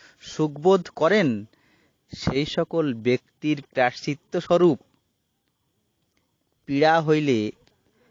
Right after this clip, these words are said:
ব্যবস্থাপক মহাশয়দিগের ক্ষতি কি? পুরুষের প্রতি এমন ব্যঙ্গ যে একজন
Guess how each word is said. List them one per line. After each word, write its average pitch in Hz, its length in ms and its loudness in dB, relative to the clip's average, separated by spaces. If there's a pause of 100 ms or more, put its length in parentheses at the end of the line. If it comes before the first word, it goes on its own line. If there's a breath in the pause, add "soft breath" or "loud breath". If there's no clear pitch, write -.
(220)
ব্যবস্থাপক 160 920 2 (260)
মহাশয়দিগের 156 800 -2
ক্ষতি - 340 -8
কি? 107 360 -8 (4000)
পুরুষের 127 380 -4
প্রতি 160 340 -4
এমন 120 440 0
ব্যঙ্গ 110 580 0 (760)
যে 117 180 -2
একজন 123 480 0